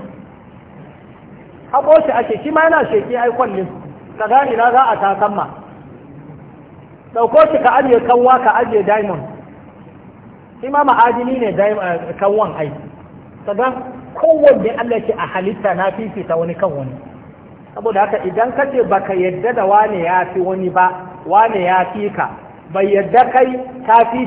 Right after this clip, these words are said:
shi ba, to wannan yana faɗa da hukuncin Allah ne. Allah ubangiji ya rufa mana asiri. "ولقد فضلنا بعض النبيين على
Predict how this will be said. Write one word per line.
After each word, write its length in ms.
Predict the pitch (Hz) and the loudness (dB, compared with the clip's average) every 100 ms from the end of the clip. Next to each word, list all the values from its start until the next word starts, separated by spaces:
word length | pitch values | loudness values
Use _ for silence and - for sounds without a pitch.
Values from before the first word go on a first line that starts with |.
| - | -4
shi 80 | |
ba, 220 | 175 180 185 - - - - - | -2 0 -2 -6 -18 -20 -14 -4
to 60 | |
wannan 380 | 196 214 262 233 | 0 2 0 -2
yana 240 | 226 220 - | 0 0 -2
faɗa 300 | 240 240 214 | -2 0 0
da 60 | 165 | 0
hukuncin 500 | 190 - 208 - 170 | -4 -6 -8 -8 -10
Allah 320 | 170 175 156 117 | -8 -6 -6 -8
ne. 80 | 113 - - - - - - - - | -12 -18 -20 -20 -20 -20 -20 -18 -8
Allah 180 | 220 190 | -4 -2
ubangiji 220 | 196 190 | 0 0
ya 60 | |
rufa 280 | 175 185 160 | 0 2 2
mana 180 | 156 156 | 0 -2
asiri. 420 | 135 135 135 120 113 - - - - - | -6 -8 -10 -12 -12 -12 -12 -12 -12 -10
"ولقد 360 | - 185 190 240 - | -4 0 4 4 4
فضلنا 640 | 226 180 220 233 226 220 | 2 4 4 4 4 4
بعض 380 | 185 220 226 214 | 4 4 4 4
النبيين 760 | 208 202 202 185 202 202 254 254 262 277 - - - - | 2 0 -2 -2 -4 -2 2 6 6 4 -2 -8 -8 -2
على 200 | 214 | 2